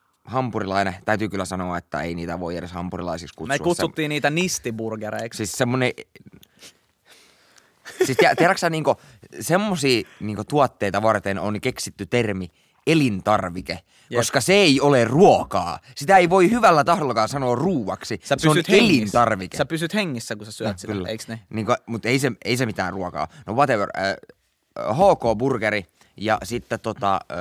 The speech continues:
Speaker 1: mansikkajuissi. Niin tota, niillä,
Speaker 2: Mhm.
Speaker 1: ni-, niitä syötiin aivan käsittämättömiä määriä. Siis kylmänä tietysti ja ilman mitään niinku täytteitä.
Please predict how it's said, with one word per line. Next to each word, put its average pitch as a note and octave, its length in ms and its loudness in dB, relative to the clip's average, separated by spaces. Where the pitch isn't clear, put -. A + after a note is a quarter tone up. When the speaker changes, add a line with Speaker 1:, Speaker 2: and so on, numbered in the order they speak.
Speaker 1:
mansikkajuissi. G2 920 -6
Niin F#2 120 -12
tota, A2+ 300 -2
niillä, A#2 380 -4
Speaker 2:
Mhm. F3+ 280 -10
Speaker 1:
ni-, A#2 200 -4
niitä D3+ 260 -2
syötiin A2 460 -2
aivan A2 340 -2
käsittämättömiä F2+ 600 -10
määriä. D#2 340 -10
Siis - 280 -10
kylmänä A#2 420 -4
tietysti G2+ 460 -4
ja G2+ 100 2
ilman G#2 260 -2
mitään F#2 360 -2
niinku F2+ 220 -12
täytteitä. F2 460 -12